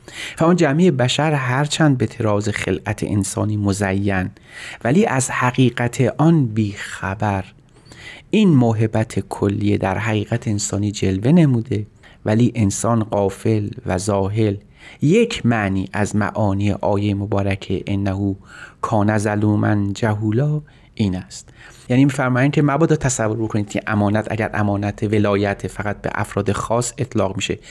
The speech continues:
جمعی انسان‌ها حامل این امانت الهی هستند. این تلقی حضرت عبدالبها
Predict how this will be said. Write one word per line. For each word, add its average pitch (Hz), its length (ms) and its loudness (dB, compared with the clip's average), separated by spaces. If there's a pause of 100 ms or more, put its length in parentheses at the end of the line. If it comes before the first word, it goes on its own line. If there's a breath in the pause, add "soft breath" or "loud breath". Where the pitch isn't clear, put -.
(360 loud breath)
جمعی 151 420 6
انسان‌ها 104 840 -2 (460 loud breath)
حامل 113 420 2
این 110 320 2
امانت 104 480 2
الهی 104 280 2
هستند. 107 320 -2
این 180 160 4
تلقی 135 580 2
حضرت 120 280 0
عبدالبها 110 760 -2